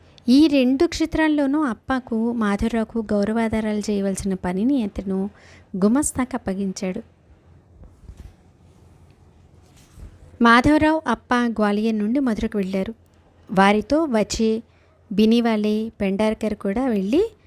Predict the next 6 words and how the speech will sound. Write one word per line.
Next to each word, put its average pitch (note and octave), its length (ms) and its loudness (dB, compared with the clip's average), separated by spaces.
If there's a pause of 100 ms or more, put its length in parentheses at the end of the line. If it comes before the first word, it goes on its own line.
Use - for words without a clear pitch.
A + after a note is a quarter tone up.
(360)
ఆ A#3 140 8
ముగ్గురు B3 320 6
తిరిగి A#3 280 2
వచ్చేశారు. G3 520 -4 (800)
అప్పటి G3+ 300 2
నుండి A#3 520 2